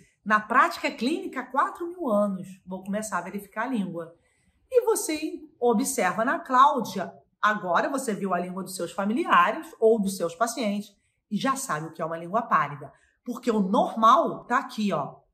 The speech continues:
É uma língua vermelha clara. Nem fininha, nem obesa. Então, você já sabe o que é normal e o que é anormal. A da Cláudia tá anormal porque saiu dessa língua normal,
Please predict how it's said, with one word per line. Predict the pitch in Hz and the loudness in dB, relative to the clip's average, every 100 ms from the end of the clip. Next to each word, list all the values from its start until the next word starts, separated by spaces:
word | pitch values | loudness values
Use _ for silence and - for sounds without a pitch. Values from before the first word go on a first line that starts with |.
| - | -6
É | |
uma | 226 233 | -2 0
língua | 208 247 202 | 0 0 -2
vermelha | 190 214 196 196 247 | -2 -4 -2 -2 -4
clara. | 254 214 156 147 143 _ _ _ | -2 0 0 -2 -10 _ _ _
Nem | 156 175 170 | -12 -12 -8
fininha, | 311 339 262 202 214 233 240 _ _ | -6 -2 2 2 0 -4 -10 _ _
nem | 165 156 | -12 -8
obesa. | 185 196 147 - - _ _ _ - | -4 -4 -4 -10 -18 _ _ _ -6
Então, | 330 247 | 0 0
você | 185 170 | 0 -4
já | 185 208 | -2 -2
sabe | 180 151 | -4 -8
o | 151 | -8
que | 160 | -6
é | |
normal | 175 285 254 226 262 - | -4 0 4 4 2 -6
e | 240 | -8
o | |
que | 226 - | -6 -2
é | 220 233 - - | 0 0 -2 -12
anormal. | 185 165 175 233 269 240 175 160 - | -12 -8 -6 -6 -4 -2 -2 -6 -10
A | 160 | -2
da | 233 | -2
Cláudia | 233 220 262 370 254 | 4 6 6 6 0
tá | 185 165 | -2 0
anormal | 208 240 214 233 320 | 0 2 4 4 4
porque | 330 - 226 175 - - | -4 -4 -2 -2 -8 -18
saiu | - - 226 196 190 339 | -8 2 4 6 4 2
dessa | 311 294 262 | 2 4 4
língua | 214 180 180 | 2 0 -2
normal, | 220 294 247 226 - - - | 0 6 8 8 4 -6 -16